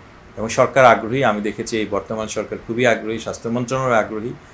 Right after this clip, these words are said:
এবং তারা হয়তো ওখানে আরও দুটো মেশিনের জন্য, আহ, বিশেষ করে আমি মেডিকেল ইউনিভার্সিটির যে বর্তমান ভাইস চ্যান্সেলর, ওনাকেও,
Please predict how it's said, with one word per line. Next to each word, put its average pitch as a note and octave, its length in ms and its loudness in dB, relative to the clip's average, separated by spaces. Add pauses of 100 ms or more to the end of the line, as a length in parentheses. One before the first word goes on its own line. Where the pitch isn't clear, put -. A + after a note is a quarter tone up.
(220)
এবং G#2+ 200 -2
তারা G#2+ 500 2
হয়তো G#2 260 -4
ওখানে G#2 460 -6
আরও G2+ 180 -2
দুটো G#2 220 -8
মেশিনের G2 420 -8
জন্য, F#2 340 -10
আহ, - 800 -14
বিশেষ G#2 260 -10
করে G#2 280 0
আমি G2+ 340 -4 (540)
মেডিকেল A#2+ 260 0
ইউনিভার্সিটির A2+ 440 0
যে G#2 100 -4
বর্তমান G#2 380 -2
ভাইস F#2+ 220 -2
চ্যান্সেলর, A2+ 520 -6
ওনাকেও, G#2+ 560 -4